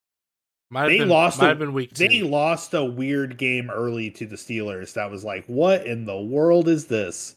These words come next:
Speaker 1: Yeah.
Speaker 2: Um, so it might have been week two. Um,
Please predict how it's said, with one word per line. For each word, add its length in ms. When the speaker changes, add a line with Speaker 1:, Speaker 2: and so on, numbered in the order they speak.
Speaker 1:
Yeah. 320
Speaker 2:
Um, 360
so 160
it 40
might 160
have 60
been 140
week 200
two. 280
Um, 440